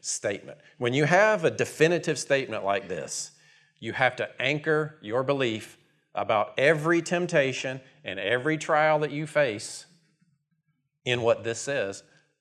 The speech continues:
Don't say that it's from God. So this is not just a church that's gonna stand up here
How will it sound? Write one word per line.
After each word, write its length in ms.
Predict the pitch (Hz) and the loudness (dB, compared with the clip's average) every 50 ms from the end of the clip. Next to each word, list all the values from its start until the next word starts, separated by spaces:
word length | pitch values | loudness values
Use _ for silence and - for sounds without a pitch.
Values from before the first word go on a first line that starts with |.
| 104 87 87 | -20 -10 4
Don't 280 | - 143 139 143 147 143 | 6 8 8 8 6 4
say 240 | - - 123 117 110 | 0 0 0 0 0
that 120 | 98 92 | -2 -4
it's 100 | 95 92 | -8 -8
from 160 | - 98 101 | -10 -12 -8
God. 280 | 104 92 76 62 58 - _ _ _ _ _ _ _ _ _ _ _ _ _ _ _ _ _ _ _ _ _ _ _ _ _ _ _ _ _ _ _ _ _ _ _ _ _ _ _ _ _ _ | -6 -6 -6 -8 -12 -16 _ _ _ _ _ _ _ _ _ _ _ _ _ _ _ _ _ _ _ _ _ _ _ _ _ _ _ _ _ _ _ _ _ _ _ _ _ _ _ _ _ _
So 140 | - 147 156 | -2 -2 2
this 180 | 165 262 269 - | 2 2 2 2
is 140 | 294 226 | -2 0
not 420 | 180 175 175 208 226 226 180 - 139 | 0 2 4 4 6 4 4 0 -2
just 460 | 107 113 151 156 131 101 - - - - | 0 4 6 6 6 4 2 -4 -6 -6
a 60 | 120 | -6
church 460 | - - - 143 127 104 95 - - | -4 -2 0 2 2 2 0 -4 -10
that's 160 | 110 98 - | -12 -12 -10
gonna 220 | - 139 127 120 107 | -8 -8 -6 -6 -6
stand 380 | - - 143 147 147 143 131 | -4 0 0 2 2 2 2
up 200 | 123 113 - - | 2 0 0 -2
here 260 | 101 90 87 82 80 | -4 -6 -4 -6 -8